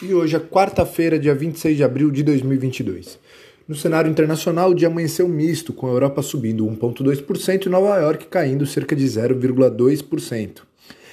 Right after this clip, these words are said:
Essa madrugada, a Ásia andou zero vírgula três por cento, mas o índice vix, o índice que mede o medo do investidor,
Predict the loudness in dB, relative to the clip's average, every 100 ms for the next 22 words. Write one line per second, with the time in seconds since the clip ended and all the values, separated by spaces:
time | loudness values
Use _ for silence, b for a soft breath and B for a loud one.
0 | B B -6 -2 0 0 2 2 4 2
1 | 2 2 0 2 2 2 2 0 0 0
2 | 0 0 -2 -4 -4 -2 -4 -4 -2 0
3 | 2 2 -2 -2 -4 -2 -2 -2 -10 -10
4 | 0 2 2 -4 -10 -6 -2 0 0 2
5 | 0 2 0 0 -2 2 2 0